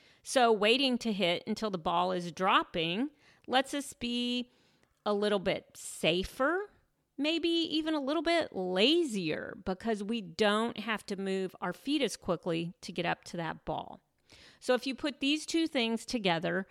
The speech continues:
a slower moving ball that is further back in the court, you can see that hitting the ball when it's coming down off that arc, it's a lot easier. It's safer to hit,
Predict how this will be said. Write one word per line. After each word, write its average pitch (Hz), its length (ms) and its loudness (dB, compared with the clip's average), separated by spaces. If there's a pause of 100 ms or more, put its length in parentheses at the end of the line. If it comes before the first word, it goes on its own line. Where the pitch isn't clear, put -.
(300)
a 208 80 2
slower 247 880 4
moving 254 420 2
ball 185 420 4
that 175 140 -2
is 160 140 -6
further 240 400 0
back 190 320 2
in 196 80 -2
the 190 60 -4
court, 240 480 2
you 254 160 -2
can 262 220 -2
see 262 560 -2
that 202 640 0 (320)
hitting 247 280 0
the 262 60 0
ball 240 640 6
when 196 220 0
it's 185 180 -4
coming 214 480 -2 (280)
down 202 680 4
off 180 280 -4
that 170 280 -2
arc, 196 460 2 (380)
it's - 140 -12
a 285 60 -2
lot 269 220 2
easier. 302 520 0 (920)
It's 180 180 -2
safer 208 520 0
to 262 100 2
hit, 269 380 2